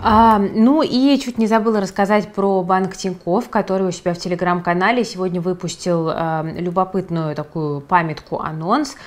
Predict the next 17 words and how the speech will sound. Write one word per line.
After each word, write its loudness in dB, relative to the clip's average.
где -4
рассказывает, 0
что -8
поменяется -4
для -6
клиентов. -6
Во-первых, -6
есть, -2
э, -4
нововведения, -4
которые -6
вступают -8
в -18
силу -6
с -12
шестнадцатого -6
июня, -4